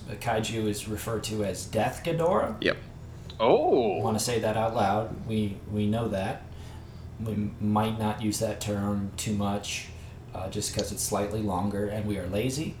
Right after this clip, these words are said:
Speaker 1: So Des Ghidorah takes less time
Speaker 2: But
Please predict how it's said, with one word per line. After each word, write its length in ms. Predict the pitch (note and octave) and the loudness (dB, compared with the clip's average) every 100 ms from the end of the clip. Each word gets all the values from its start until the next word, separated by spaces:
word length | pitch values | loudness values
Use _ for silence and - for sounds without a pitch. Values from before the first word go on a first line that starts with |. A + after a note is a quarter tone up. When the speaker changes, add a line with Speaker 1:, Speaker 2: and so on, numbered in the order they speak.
| - | -12
Speaker 1:
So 280 | - G#2+ G2 - - | -8 -4 -4 -6 -8
Des 160 | - G2+ | 2 2
Ghidorah 420 | - G2+ G#2 G2+ | 2 0 2 0
takes 380 | G2+ G#2 - - - - | 0 -2 -2 -6 -10 -4
less 300 | G#2 G#2 - | 0 0 2
time 480 | B2 G#2+ G#2 A2+ - - | 2 2 2 -2 -4 -10
Speaker 2:
But 80 | - | -4